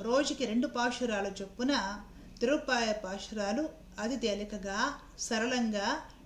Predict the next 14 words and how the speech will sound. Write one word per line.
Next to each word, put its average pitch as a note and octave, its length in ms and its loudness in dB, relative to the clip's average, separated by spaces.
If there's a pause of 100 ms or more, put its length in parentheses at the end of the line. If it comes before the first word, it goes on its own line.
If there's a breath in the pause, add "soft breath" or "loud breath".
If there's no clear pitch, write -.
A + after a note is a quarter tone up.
నేర్పించడానికి, G#3+ 1000 2 (160)
తద్వారా A#3 720 6 (720)
ప్రజల్లో A#3 760 2 (180)
భక్తిని C4 500 4
ప్రబోధించడానికి G#3+ 1300 0 (120)
సంకల్పించి A3+ 640 0
ఉన్నారు. F#3+ 640 -4
ఈ B3 80 10
రోజు B3+ 260 8
నుండి B3+ 580 2 (340)
రాత్రి A3 500 0 (240)
ఎనిమిది A3 300 4
గంటలకు G#3 500 -2
త్రిదండి A#3+ 500 2